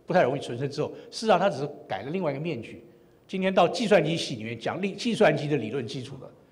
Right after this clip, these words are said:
其实就是说我，我自己叫做应用逻辑。哦，但数学系里没有。但我觉得比较遗憾，就是说数理逻辑基础的部分，特别是对人类文化 impact 这么大，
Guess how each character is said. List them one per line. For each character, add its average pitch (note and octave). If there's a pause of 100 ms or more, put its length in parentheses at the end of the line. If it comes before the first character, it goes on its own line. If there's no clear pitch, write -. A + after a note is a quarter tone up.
其 F3
实 G3
就 A3
是 E3+ (200)
说 -
我， D#3+
我 D3+
自 A#3+
己 B2
叫 D#3
做 C3+ (160)
应 G#3
用 D#3
逻 B2
辑。 G#2+ (340)
哦， B2 (200)
但 G3
数 C#4
学 D#3+
系 D3+
里 B2
没 A#2
有。 A2+ (200)
但 B3
我 D#3+
觉 A3
得 B3+
比 A#3
较 A#3+
遗 D#3+
憾， F#3+
就 D3+
是 -
说 E3 (220)
数 -
理 E3
逻 D3+
辑 F#3
基 B3+
础 C3+
的 A#2+
部 B2
分， A#2+
特 -
别 E3+
是 D#3
对 F3
人 C3+
类 E3+
文 C#3
化 C#3
impact F3+
这 -
么 A#2+
大， A#2